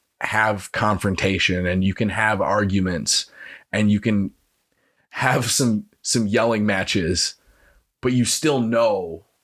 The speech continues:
you still know that someone that, that the people that you're wi-, living with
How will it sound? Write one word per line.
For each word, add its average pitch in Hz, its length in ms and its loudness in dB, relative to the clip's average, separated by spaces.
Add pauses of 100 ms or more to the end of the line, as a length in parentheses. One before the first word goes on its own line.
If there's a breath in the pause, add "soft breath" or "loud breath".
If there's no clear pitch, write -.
(340)
you 113 100 2
still 131 280 0
know 110 280 2
that 101 180 -4
someone 98 600 0
that, 98 260 0
that 98 240 0
the 98 180 -2
people 104 320 0
that 101 100 2
you're 95 160 0
wi-, 101 180 2
living 110 380 2
with 120 260 -2